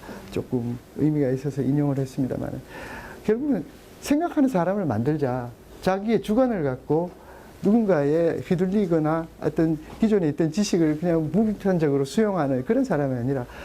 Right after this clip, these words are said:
생각을 하고 자기 생각을 만들어내는 그런 사람들이 인공지능 시대에 살아남을 수 있지 않을까. 이런 측면에서 우리가 이 앞으로 교육을 바꿔나가는 방법으로 한번 생각을 해봤습니다. 그래서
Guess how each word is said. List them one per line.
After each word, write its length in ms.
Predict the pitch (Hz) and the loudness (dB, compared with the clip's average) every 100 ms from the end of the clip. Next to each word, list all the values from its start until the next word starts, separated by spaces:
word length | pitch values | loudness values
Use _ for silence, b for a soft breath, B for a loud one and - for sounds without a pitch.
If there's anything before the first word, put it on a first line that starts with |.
| B | B
생각을 600 | - 226 254 254 196 147 | -2 0 2 2 2 0
하고 360 | 131 127 135 - B B - - | -2 -2 -4 -6 B B -16 -4
자기 220 | 165 175 | -2 0
생각을 420 | 202 202 202 185 | -2 0 0 2
만들어내는 840 | 113 110 135 247 180 123 123 123 - B B B B B | 0 0 2 2 0 -2 -4 -8 -12 B B B B B
그런 220 | - 311 285 | -2 0 2
사람들이 760 | 156 135 135 127 120 120 185 | 0 0 -2 -2 -2 0 0
인공지능 600 | 143 131 135 131 139 135 | 0 2 0 0 0 -2
시대에 240 | - 135 | -2 -4
살아남을 480 | 131 147 139 127 123 120 - 139 143 | -2 -2 -2 -2 -4 -6 -6 -4 -2
수 140 | 143 - | -4 -6
있지 120 | - | -4
않을까. 420 | 120 131 131 120 120 B B | -2 -2 -2 -4 -6 B B
이런 380 | - 156 175 156 | 0 2 2 -2
측면에서 540 | - 147 127 131 147 | 0 2 2 2 2
우리가 280 | 131 165 190 - B B - | 2 2 0 -4 B B -6
이 300 | 147 147 143 - - | -2 0 -2 -4 -12
앞으로 420 | - 156 - 135 131 | -6 -4 -2 -2 -2
교육을 320 | - 135 160 147 | 0 0 0 -4
바꿔나가는 720 | 101 - 165 151 123 123 120 | -8 -2 0 0 -2 -4 -4
방법으로 960 | 139 143 135 127 - - - - 120 120 123 | -2 0 -2 -4 -10 -20 -18 -8 -6 -6 -8
한번 340 | 127 123 120 123 B B B - | -4 -2 -2 -6 B B B -8
생각을 420 | 156 147 147 127 | -2 0 0 0
해봤습니다. 640 | 123 117 123 139 123 - 113 - - | -2 -4 -6 -6 -6 -8 -12 -14 -8
그래서 300 | 139 135 | -6 -6